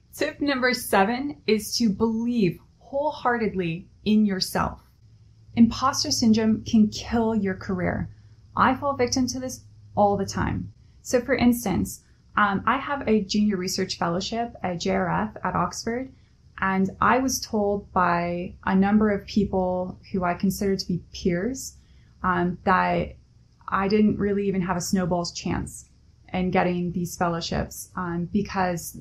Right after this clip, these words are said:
they're just, they're so prestigious that only the elite few can get them. And it was really discouraging. And there was a, there was a part of me inside that thought that they were right. And so I didn't plan to apply for the J R F at Oxford.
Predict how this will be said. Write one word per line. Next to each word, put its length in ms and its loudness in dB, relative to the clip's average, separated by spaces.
they're 160 4
just, 340 0
they're 100 2
so 240 2
prestigious 580 -2
that 180 0
only 360 -2
the 180 0
elite 600 2
few 460 0
can 180 -2
get 200 -2
them. 300 -2
And 300 2
it 100 4
was 200 0
really 180 0
discouraging. 840 0
And 160 4
there 100 4
was 200 2
a, 120 -2
there 180 0
was 120 2
a 60 4
part 340 -4
of 80 -8
me 220 4
inside 640 0
that 220 -2
thought 360 0
that 140 -4
they 140 4
were 180 0
right. 440 -2
And 160 4
so 520 2
I 160 2
didn't 240 6
plan 320 2
to 120 -2
apply 340 0
for 100 -4
the 80 -2
J 120 -4
R 180 -4
F 160 -6
at 80 -4
Oxford. 540 -4